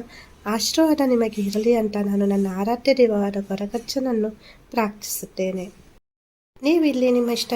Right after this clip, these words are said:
ದೈವ ಇರ್ಬೋದು, ದೇವರಿರ್ಬೋದು, ಗುರುಗಳಿರ್ಬೋದು, ಯಾರನ್ನು ಬೇಕಿದ್ರೂ ಪ್ರಾರ್ಥನೆಯನ್ನು ಮಾಡಿ ನೀವಿಲ್ಲಿ. ಆನಂತರ ನಿಮ್ಮ ಜೀವನದಲ್ಲಿ ಏನಾಗ್ತಾ ಉಂಟು, ಯಾವುದಕ್ಕೋಸ್ಕರ ನೀವು ಕಣ್ಣೀರು ಇಡ್ತಾ ಇದ್ದೀರಾ, ಏನಾಗಬೇಕು ನಿಮ್ಮ ಜೀವನದಲ್ಲಿ,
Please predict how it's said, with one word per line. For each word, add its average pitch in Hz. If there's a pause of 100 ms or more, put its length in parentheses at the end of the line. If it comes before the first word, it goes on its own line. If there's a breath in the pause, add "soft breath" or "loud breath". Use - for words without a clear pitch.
ದೈವ 233
ಇರ್ಬೋದು, 214
ದೇವರಿರ್ಬೋದು, 208
ಗುರುಗಳಿರ್ಬೋದು, 214
ಯಾರನ್ನು 220
ಬೇಕಿದ್ರೂ 247
ಪ್ರಾರ್ಥನೆಯನ್ನು 240
ಮಾಡಿ 220
ನೀವಿಲ್ಲಿ. 214 (440 loud breath)
ಆನಂತರ 277
ನಿಮ್ಮ 247
ಜೀವನದಲ್ಲಿ 226
ಏನಾಗ್ತಾ 196
ಉಂಟು, 190 (420 loud breath)
ಯಾವುದಕ್ಕೋಸ್ಕರ 240
ನೀವು 208
ಕಣ್ಣೀರು 202
ಇಡ್ತಾ 196
ಇದ್ದೀರಾ, 196
ಏನಾಗಬೇಕು 226
ನಿಮ್ಮ 196
ಜೀವನದಲ್ಲಿ, 190